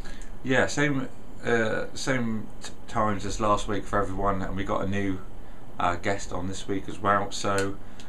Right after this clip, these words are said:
um, Captain Cummins, if you wanna join in again, um, it'd be great if you could, but if not, don't worry. Uh, tw-, twelve fifteen.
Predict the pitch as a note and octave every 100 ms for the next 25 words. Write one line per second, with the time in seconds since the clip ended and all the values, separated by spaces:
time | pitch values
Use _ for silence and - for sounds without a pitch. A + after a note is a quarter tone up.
0 | - G#2+ G2 G2 G2+ - - - - D3+
1 | - - B2+ C3+ C3 B2+ B2+ - C3 A#2+
2 | A#2 - A#2+ A#2 A#2 A2+ A#2 A2+ A2+ -
3 | - - - - - G2+ G2+ G2+ - -
4 | - G#2 G#2 G2+ - F#2+ F#2+ F#2+ G#2 G2
5 | - - G2 F#2 F#2 F2+ F#2 - F#2 F#2
6 | F2+ - - - - A#2 - F#2+ - A#2
7 | A#2